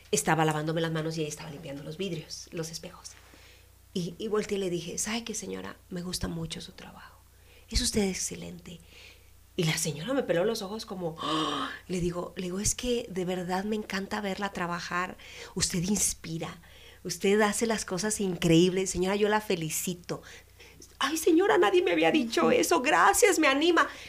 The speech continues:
Speaker 1: Le digo, "Es que de verdad, o sea, yo admiro su trabajo". Le digo, "Siga así, de verdad, gracias por el trabajo que hace".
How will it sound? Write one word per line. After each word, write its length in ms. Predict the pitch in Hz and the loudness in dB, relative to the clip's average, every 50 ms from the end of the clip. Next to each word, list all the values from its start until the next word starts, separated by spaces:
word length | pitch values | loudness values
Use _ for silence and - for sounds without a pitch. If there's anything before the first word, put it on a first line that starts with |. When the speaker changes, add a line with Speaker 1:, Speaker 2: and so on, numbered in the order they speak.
| - - - | -14 -6 -2
Speaker 1:
Le 80 | 180 | -2
digo, 160 | 180 175 208 | 0 2 2
"Es 100 | 226 226 | 2 2
que 120 | - - 320 | 2 2 4
de 60 | 320 | 4
verdad, 400 | 269 247 220 214 220 247 294 330 | 4 4 4 4 4 4 4 4
o 60 | 277 262 | 2 2
sea, 120 | - 254 | 2 2
yo 140 | 240 262 277 | 2 2 2
admiro 260 | 277 285 294 285 285 | 2 2 2 0 0
su 140 | - 277 262 | 0 -2 -2
trabajo". 500 | - 220 208 208 214 220 220 233 220 220 - - - - - | -2 -2 0 0 0 0 2 0 -2 -2 -4 -10 -16 -10 -2
Le 60 | - 196 | 0 2
digo, 160 | 202 208 214 | 4 4 4
"Siga 280 | 208 - 254 240 277 | 2 2 2 2 0
así, 360 | 262 262 - - 233 233 233 - - | 0 -2 -2 -4 -4 -4 -6 -8 -6
de 100 | - 190 | -4 -2
verdad, 300 | 196 202 202 208 214 208 202 | -2 0 0 0 0 0 0
gracias 580 | 180 180 208 202 214 233 226 - 285 294 294 - - - - - | 2 4 6 6 6 6 4 2 0 -2 -2 -4 -8 -14 -6 -2
por 120 | - 202 | 0 0
el 80 | 185 180 | 0 0
trabajo 380 | - 185 180 180 165 185 175 - | -2 -2 -4 -4 -6 -8 -12 -12
que 120 | 180 175 | -12 -12
hace". 300 | 170 160 160 - - - | -12 -12 -12 -12 -12 -14